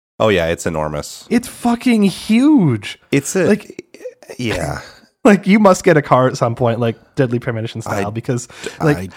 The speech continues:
Speaker 1: don't
Speaker 2: th-, like, I was like, I opened the map, I'm like, "Oh, this is cool. Like, yeah, there's this
Speaker 1: Ye-
Speaker 2: whole village." And then it's like, "Oh,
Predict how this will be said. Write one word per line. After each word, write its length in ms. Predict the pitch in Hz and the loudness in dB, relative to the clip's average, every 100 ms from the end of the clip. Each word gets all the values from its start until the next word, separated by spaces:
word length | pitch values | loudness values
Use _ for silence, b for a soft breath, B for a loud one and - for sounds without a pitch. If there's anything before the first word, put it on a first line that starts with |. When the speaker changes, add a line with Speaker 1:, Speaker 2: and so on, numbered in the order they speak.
| B B | B B
Speaker 1:
don't 420 | 98 90 - - | -4 -2 -6 -10
Speaker 2:
th-, 120 | - | -10
like, 340 | 156 185 175 - - | -4 -2 -4 -10 -4
I 60 | 175 | 0
was 120 | 202 | 2
like, 240 | 180 175 - | 0 0 0
I 80 | 170 | 0
opened 280 | 185 175 190 | 0 0 2
the 20 | |
map, 160 | 180 185 | 0 2
I'm 80 | |
like, 160 | 185 180 | 0 0
"Oh, 100 | 330 | 0
this 180 | 311 - | -2 -4
is 60 | - | -12
cool. 260 | - 113 | -4 0
Like, 180 | 151 147 | 0 0
yeah, 140 | 277 | -2
there's 160 | 156 151 | -2 -2
this 140 | 170 | -4
Speaker 1:
Ye- 20 | - | -2
Speaker 2:
whole 140 | 185 | -2
village." 340 | 185 196 135 - | -2 -2 -2 0
And 100 | 156 | 2
then 120 | 156 | 2
it's 80 | 151 | 2
like, 140 | 139 | 0
"Oh, 180 | - 147 | 0 0